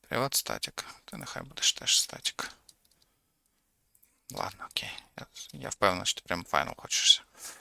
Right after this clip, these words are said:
Угу. Давайте ось це також. Сюди.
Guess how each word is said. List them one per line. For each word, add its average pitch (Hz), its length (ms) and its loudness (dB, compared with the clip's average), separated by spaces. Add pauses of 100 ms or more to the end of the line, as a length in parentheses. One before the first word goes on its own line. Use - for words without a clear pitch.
(220)
Угу. 95 680 -2 (760)
Давайте 117 680 4
ось - 220 0
це - 240 4
також. - 760 0 (1300)
Сюди. - 720 -2